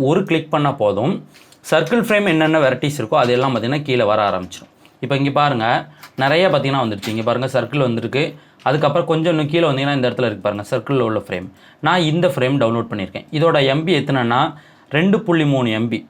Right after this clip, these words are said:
சரிங்களா? ரொம்ப ஈஸியா டவுன்லோட் பண்ணிடலாம். இதை டவுன்லோட் பண்றதுக்கு இதை ஒரு கிளிக் பண்ணீங்கன்னா இந்த மாதிரி நியூ பேஜ் ஓப்பன் ஆகும். கீழே இந்த இடத்துல டவுன்லோட் அப்படின்னு இருக்கும். இதை டச் பண்ணீங்கன்னா உங்களுக்கு ஈஸியா டவுன்லோட் ஆயிரும். இந்த இடத்துல ஒரு டிக்கு கேட்கும். இதை கொடுத்துட்டீங்கன்னு வச்சுக்கலாம், ஃபர்ஸ்ட் டைம் மட்டும் கேட்கும்.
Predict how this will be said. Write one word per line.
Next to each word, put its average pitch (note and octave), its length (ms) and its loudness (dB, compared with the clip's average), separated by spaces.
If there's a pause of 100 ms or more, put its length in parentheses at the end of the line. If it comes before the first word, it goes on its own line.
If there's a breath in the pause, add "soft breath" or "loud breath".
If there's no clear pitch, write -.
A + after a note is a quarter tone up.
(120)
சரிங்களா? G#2 320 0 (100)
ரொம்ப B2+ 160 0 (200)
ஈஸியா F3 280 0
டவுன்லோட் D3 280 2
பண்ணிடலாம். D#3 360 2 (120)
இதை B2+ 80 2 (100)
டவுன்லோட் D#3+ 300 0
பண்றதுக்கு D3 380 -2 (380 loud breath)
இதை G#3 100 4 (100)
ஒரு D#3 160 0
கிளிக் D3 260 0
பண்ணீங்கன்னா C#3+ 400 0
இந்த A#2 180 0
மாதிரி C3 140 -2 (160)
நியூ D3+ 120 0 (120)
பேஜ் A#2 300 0
ஓப்பன் G#2+ 240 -6
ஆகும். D3 200 -6 (380 loud breath)
கீழே G3 280 2 (100)
இந்த C#3 140 2
இடத்துல C3+ 220 0 (120)
டவுன்லோட் C#3+ 480 2
அப்படின்னு G#2 300 -4
இருக்கும். - 260 -14
இதை A#2+ 160 -2
டச் B2 240 -4
பண்ணீங்கன்னா C3+ 400 -2 (460 loud breath)
உங்களுக்கு D#3+ 360 2 (500 soft breath)
ஈஸியா F3+ 260 0 (100)
டவுன்லோட் A#2 280 2
ஆயிரும். F#2 220 -6 (340 soft breath)
இந்த D#3+ 160 2
இடத்துல F3 260 0
ஒரு D3+ 80 2 (100)
டிக்கு F3 300 -4
கேட்கும். C#3+ 260 2
இதை C#3 160 0
கொடுத்துட்டீங்கன்னு D3 480 0
வச்சுக்கலாம், B2 340 -4
ஃபர்ஸ்ட் B2+ 240 0
டைம் D3+ 180 0
மட்டும் A#2+ 200 -4
கேட்கும். B2 300 -4